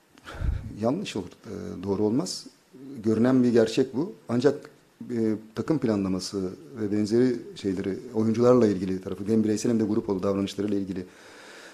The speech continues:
bunu düşünürken benim tahminim şu,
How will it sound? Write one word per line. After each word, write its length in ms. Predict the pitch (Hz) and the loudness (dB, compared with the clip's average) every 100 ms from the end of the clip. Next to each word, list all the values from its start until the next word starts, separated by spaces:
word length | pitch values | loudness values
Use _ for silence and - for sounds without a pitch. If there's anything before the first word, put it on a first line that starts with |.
| - | -12
bunu 160 | 113 120 | -4 -2
düşünürken 480 | 110 135 156 143 190 - - _ _ _ - | 0 0 0 0 -4 -8 -20 _ _ _ -16
benim 440 | 110 101 123 160 170 | -14 0 4 4 4
tahminim 400 | 151 143 143 139 | 4 6 4 2
şu, 240 | 110 117 | -2 -6